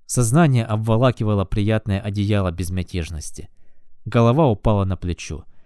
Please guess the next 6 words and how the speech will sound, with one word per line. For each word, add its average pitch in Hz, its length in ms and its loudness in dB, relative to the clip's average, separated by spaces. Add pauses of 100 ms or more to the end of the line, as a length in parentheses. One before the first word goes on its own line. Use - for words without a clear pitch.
(360)
Его 139 380 4
разум 117 400 2
разрывался 127 680 2
на 104 120 0
две 107 200 -2
части. - 560 -6